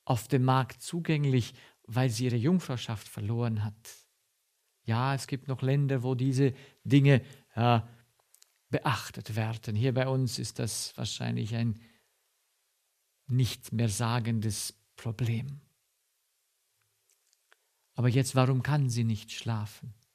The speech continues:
Warum ist sie in Not? Weil sie die Jungfrauschaft verloren hat? Weil sie beweint ihre sündige Natur oder ihre sündige Tat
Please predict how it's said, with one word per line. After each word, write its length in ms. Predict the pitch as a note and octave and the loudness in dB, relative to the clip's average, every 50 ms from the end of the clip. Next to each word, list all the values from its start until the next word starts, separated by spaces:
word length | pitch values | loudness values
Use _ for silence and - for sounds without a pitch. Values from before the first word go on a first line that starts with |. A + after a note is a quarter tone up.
| _ _ _ _ _ _ _ _ - _ _ _ _ _ - | _ _ _ _ _ _ _ _ -20 _ _ _ _ _ 2
Warum 560 | A2+ C#3 C#3 C#3 D3 D3+ D3+ D3 C#3 A#2+ - - - - _ - | 6 8 8 8 8 8 8 8 6 6 2 -6 -16 -18 _ 2
ist 480 | - D#3+ - - - - - - - | 2 4 4 2 -2 -2 -2 -2 -2
sie 400 | - C#3+ C#3 C3+ C3 B2+ A2+ G2 - - - _ _ _ _ | 0 0 2 2 2 2 0 -2 -6 -16 -20 _ _ _ _
in 220 | - C#3 B2 B2 A#2+ A#2 | -2 0 2 4 4 4
Not? 760 | B2 A#2 A2 G#2+ C3+ - - - - - - - - - _ _ _ _ _ _ _ - | 2 0 -2 -6 -10 -14 -16 -18 -18 -18 -18 -18 -20 -20 _ _ _ _ _ _ _ 0
Weil 120 | B2 A#2+ | 0 0
sie 120 | G#2 A2+ G#2 | 2 2 0
die 100 | G#2 G2+ | -2 -2
Jungfrauschaft 720 | F#2+ A#2+ D3 E3 D#3 - D#3 D3 C#3 - D3+ C#3+ - - | 0 0 0 0 0 -2 -4 -6 -6 -6 -8 -8 -10 -10
verloren 580 | - - C#3 C3 C3+ C3+ C#3+ C#3+ C#3 C3+ C3+ D3 | -12 -10 -8 -8 -8 -8 -8 -8 -8 -10 -10 -12
hat? 80 | C#3+ _ _ _ _ _ _ _ _ _ _ _ _ _ _ _ _ _ _ _ _ _ _ - - - - - - _ _ - | -14 _ _ _ _ _ _ _ _ _ _ _ _ _ _ _ _ _ _ _ _ _ _ -20 -20 -20 -20 -20 -20 _ _ 0
Weil 360 | - C#3+ C3+ G#3 A#3 A#3+ A#3 | 2 8 10 12 12 12 12
sie 120 | F#3 F#3 F#3 | 10 8 10
beweint 920 | D#3+ F#3+ E3+ C#3+ F3 F3+ G3+ A#3+ C4+ C4+ A#3+ G3+ E3 C3 - - - - - _ _ _ _ _ _ _ _ _ _ _ _ _ _ _ _ - | 10 10 10 10 8 6 6 6 6 6 8 8 8 6 2 -2 -8 -8 -14 _ _ _ _ _ _ _ _ _ _ _ _ _ _ _ _ 4
ihre 240 | D3 C#3+ C#3 C#3 | 6 8 8 8
sündige 420 | A#2 B2 D#3+ F3+ F#3+ F3 D#3 C3+ C3+ | 6 6 4 4 4 4 2 2 2
Natur 640 | B2 A#2+ G#2+ - - C3 C3+ E3+ G#3+ C4 C#4+ C#4 - - - _ _ _ _ _ _ _ - | 0 0 -2 -2 -6 -4 -4 -4 -4 -4 -6 -8 -10 -14 -20 _ _ _ _ _ _ _ -2
oder 220 | - B2+ G#2+ C3+ | -2 0 2 2
ihre 220 | C#3 B2+ B2 B2+ | 2 2 2 2
sündige 500 | G#2+ G#2 B2+ B2 A#2+ A2+ A2+ A2+ G#2+ A#2 | 2 2 2 2 2 0 0 -2 -2 -4
Tat 400 | A2 - - A2+ G#2 G#2 G2+ - | -4 -4 -4 -4 -4 -4 -8 -12